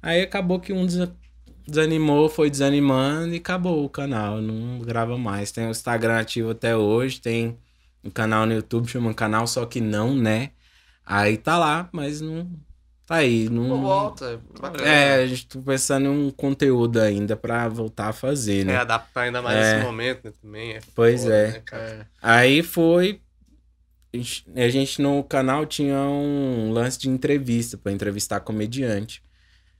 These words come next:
Speaker 1: que era uma coisa que eu gostava, né, e tudo, e a gente começou a entrevistar, e um belo dia eu fui entrevistar o,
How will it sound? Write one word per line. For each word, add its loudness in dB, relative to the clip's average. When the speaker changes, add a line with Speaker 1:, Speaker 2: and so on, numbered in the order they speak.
Speaker 1:
que -6
era 0
uma -4
coisa -4
que -2
eu 0
gostava, -4
né, -4
e -10
tudo, -4
e 4
a 2
gente 0
começou 0
a 0
entrevistar, 0
e 2
um -2
belo 2
dia 0
eu 0
fui -4
entrevistar -2
o, -4